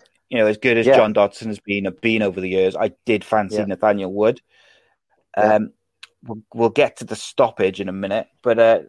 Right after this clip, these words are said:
Speaker 1: if we start with, you know, round one, um, how did you see that?
Speaker 2: Yeah, I mean, um, you know, look, I, I know I was thinking the same as you initially. I was thinking, you know, it's all for Nathaniel Woods, uh,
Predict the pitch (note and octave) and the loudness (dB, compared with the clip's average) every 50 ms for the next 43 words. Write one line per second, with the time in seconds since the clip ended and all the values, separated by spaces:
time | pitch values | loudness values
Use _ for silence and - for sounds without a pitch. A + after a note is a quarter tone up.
0 | - - - C#2+ F#2 A#2+ B2+ C3 A#2 - - C3+ B2 A#2 - - G#2 G2 _ _ | -20 -20 -18 -14 -14 -10 -8 -8 -8 -6 0 2 2 2 2 0 -4 -10 _ _
1 | _ _ _ _ _ - G#2+ G#2 G2 F#2+ G#2 A2+ G#2+ G#2+ G#2+ G#2 G#2 A2 A2 A2 | _ _ _ _ _ -12 -8 -8 -6 -2 0 0 0 0 -2 -2 0 2 2 2
2 | A#2+ B2 B2 _ _ _ _ _ _ _ _ _ - - A2 A2+ A#2 A#2 A2 - | 2 -2 -8 _ _ _ _ _ _ _ _ _ -4 0 2 2 2 0 -2 -6
3 | - - _ _ _ _ _ _ _ _ _ _ _ _ _ _ - - C3+ C3 | -16 -20 _ _ _ _ _ _ _ _ _ _ _ _ _ _ -6 -2 -2 -2
4 | A#2+ B2+ A#2 A#2+ A2+ - - - - B2 A#2+ A#2 A2 G2+ - _ _ _ _ _ | -2 -4 -8 -10 -12 -14 -16 -10 -6 -4 0 2 2 2 0 _ _ _ _ _
5 | _ _ _ _ _ _ _ _ - A2+ D3+ F#3 G3+ E3 - - A#2+ B2 B2+ B2 | _ _ _ _ _ _ _ _ -4 2 4 4 4 4 2 0 -2 0 0 0
6 | - - A#2 A#2 A#2 A#2 A#2 B2 B2+ B2+ - _ _ _ _ _ - D#3 B2+ D3 | 0 2 2 2 2 0 -2 -4 -8 -12 -14 _ _ _ _ _ -20 -20 -10 -2
7 | D3 D3+ C3 B2+ C#3 - - - - - - _ - - - - _ _ - _ | 2 2 2 2 2 -2 -4 -6 -14 -14 -14 _ -18 -20 -20 -20 _ _ -20 _
8 | _ - - _ _ - - - - - C3+ B2+ C3 C3 - C3+ C#3 D3+ D3+ C#3+ | _ -20 -20 _ _ -12 -12 -10 -4 0 2 2 2 2 2 2 2 2 0 0
9 | - - - - - _ _ _ - C3 C#3+ C#3+ B2+ A#2+ - - B2+ A2+ - A2+ | -4 -10 -20 -20 -20 _ _ _ 0 0 2 2 0 -2 -4 -8 -8 -6 -6 -8
10 | G2+ - - A#2 - G2+ F#2+ - A2+ G2+ F2+ F#2 - G2+ G2+ G#2+ G2 - - F#2+ | -6 0 2 2 2 2 0 -4 -4 -4 -4 -6 -6 -6 -6 -6 -8 -8 -6 -6
11 | G2 F#2+ - - A2 A2 - - A2+ F#2+ - A#2 G#2+ G#2+ - - - A2+ G#2+ G#2+ | -6 -6 -4 -2 -2 -2 -2 -4 -6 -4 -2 -4 -4 -4 -8 -6 0 0 0 0
12 | - - G#2 G#2+ - - - A#2+ A#2 A2 - - - A2 G#2 G2+ G2+ - G2+ G#2 | 0 -4 -6 -6 -6 -6 -4 -4 -4 -4 -6 -2 0 2 2 2 0 -2 -6 -10
13 | - A2+ G2+ F#2+ G#2 G2+ G2+ G#2+ G2 - - - - - _ _ - G#2 G2+ G2 | -8 -8 -8 -6 -6 -2 -2 -2 -4 -4 -10 -16 -16 -18 _ _ -8 -4 -2 -2
14 | F#2+ F#2+ | -2 -2